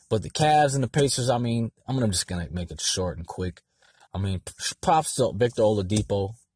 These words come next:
He's had a great season, and he's always been a kind of a late bloomer. So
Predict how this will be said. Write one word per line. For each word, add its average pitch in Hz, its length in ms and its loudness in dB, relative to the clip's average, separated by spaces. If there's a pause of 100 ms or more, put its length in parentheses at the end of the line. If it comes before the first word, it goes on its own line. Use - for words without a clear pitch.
(200)
He's 143 140 0
had 143 140 4
a 98 60 0
great 101 260 0
season, 98 460 -2 (560)
and 120 100 2
he's 214 160 6
always 220 280 4
been 160 160 2
a - 20 -6
kind 151 220 2
of 120 80 2
a 110 60 6
late 107 300 4
bloomer. 95 380 0
So 95 340 -2